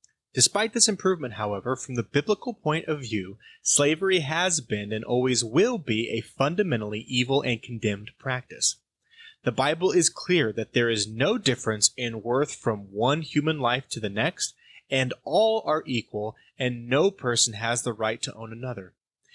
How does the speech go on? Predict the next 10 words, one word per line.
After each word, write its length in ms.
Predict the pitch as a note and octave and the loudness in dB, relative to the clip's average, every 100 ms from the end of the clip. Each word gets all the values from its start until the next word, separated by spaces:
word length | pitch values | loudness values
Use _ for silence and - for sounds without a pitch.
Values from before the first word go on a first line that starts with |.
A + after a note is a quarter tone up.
| - | -20
We 220 | - C3+ D3+ | 0 4 4
were 260 | D3 D3 - - | 4 0 -4 -2
all 400 | D3 E3 D#3 D3+ | 2 4 4 2
paid 420 | - C#3 D3+ D3 | -4 -2 0 0
for 320 | - A2 G#2 | -4 -6 -6
with 240 | G#2+ G#2+ | -10 -8
the 80 | - | -8
blood 440 | G#2 A2 G#2 G#2 B2+ | -6 -4 -4 -6 -12
of 200 | A2 G#2 | -14 -14
Christ. 540 | - - F#2+ E2 - | -14 -12 -10 -6 -6